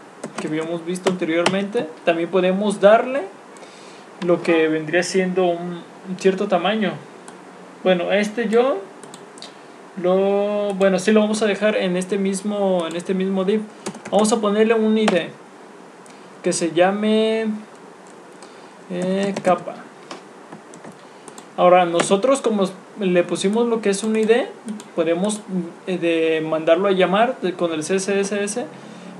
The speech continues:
desde su mismo I D. Entonces para llamarlo desde el I D vamos a poner lo que es un cat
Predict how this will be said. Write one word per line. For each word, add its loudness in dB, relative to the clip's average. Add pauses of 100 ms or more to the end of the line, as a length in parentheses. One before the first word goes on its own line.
desde 2
su -4
mismo -4
I 2
D. 0 (480)
Entonces -4
para 6 (240)
llamarlo 2
desde -2
el 0
I 0
D 2
vamos -2
a -6
poner 0 (180)
lo -2
que 0
es -2
un -4
cat 6